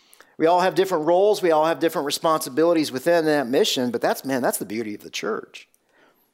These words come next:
That's how a healthy church functions, with all the different parts working together in a rhythm. And God is inviting all of us to walk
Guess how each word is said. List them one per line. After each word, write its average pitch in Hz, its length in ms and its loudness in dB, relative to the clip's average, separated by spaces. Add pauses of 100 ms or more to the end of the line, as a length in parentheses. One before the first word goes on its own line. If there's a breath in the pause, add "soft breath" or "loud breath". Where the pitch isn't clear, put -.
(540)
That's - 160 -4
how 151 180 2
a 123 80 2
healthy 156 380 0
church 160 380 -2
functions, 110 800 -4
with 113 120 -6
all 131 160 2
the 127 80 -6
different 127 360 -4
parts 127 400 -2
working 135 380 -2
together 127 680 -2
in 123 160 -4
a 110 80 -2
rhythm. 110 720 -6 (1200 loud breath)
And 98 180 -12
God 131 220 0
is 120 140 -4
inviting 123 500 0
all 135 220 2
of 117 80 -2
us 110 180 -4
to - 80 -10
walk 117 400 -2